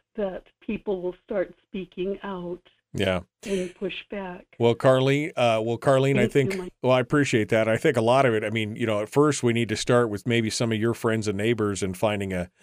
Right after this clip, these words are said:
Speaker 2: alternative to people like Gary Stevens going to the legislature. That would probably help a lot in that regard, uh, if we could do that. Thank you, Carlene, for your call. Let's go over here, uh, take another one. Good morning. Who's this? Where are you calling from?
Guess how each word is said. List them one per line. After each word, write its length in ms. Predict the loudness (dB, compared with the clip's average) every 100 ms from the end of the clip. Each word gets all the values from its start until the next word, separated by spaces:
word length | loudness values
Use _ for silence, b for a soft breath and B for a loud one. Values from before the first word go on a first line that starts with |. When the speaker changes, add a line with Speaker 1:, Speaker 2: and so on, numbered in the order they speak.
| b b b _
Speaker 2:
alternative 760 | 2 2 2 2 4 2 0
to 100 | -2
people 320 | -2 -2 -2 -2
like 200 | -2 0
Gary 260 | 2 2
Stevens 480 | 0 0 0 -2 -4
going 260 | -4 -4 -4
to 80 |
the 80 | -6
legislature. 640 | -4 -6 -8 -6 -6 -4 -2
That 240 | 0 0
would 140 | -2
probably 480 | -2 -2 -2 -4 -6
help 320 | -2 -2 -2 -8 _
a 140 | -4
lot 460 | -2 -2 -2 -6 -12 _
in 200 | -6 -4
that 180 | -6 -8
regard, 480 | -8 -6 -6 -8 -14 b b b b _
uh, 360 | -2 0 -2 -2
if 180 | -4 -2
we 100 | -4
could 180 | -4 -4
do 160 | -4
that. 240 | -6 -10 -2
Thank 220 | 0 2
you, 80 | 0
Carlene, 440 | 2 2 2 -2
for 120 | -2
your 100 | -4
call. 360 | 2 2 4 2
Let's 180 | 0 0
go 200 | 2 2
over 200 | 2 0
here, 320 | 2 2 0 B B B B -2
uh, 200 | 0 2
take 220 | 0 0
another 300 | 2 2 2
one. 200 | 2 2
Good 140 | 0
morning. 340 | 2 2 2 2
Who's 260 | 2 2
this? 260 | 2 0 2
Where 60 | 2
are 40 |
you 60 | 4
calling 260 | 2 2
from? 240 | 2 0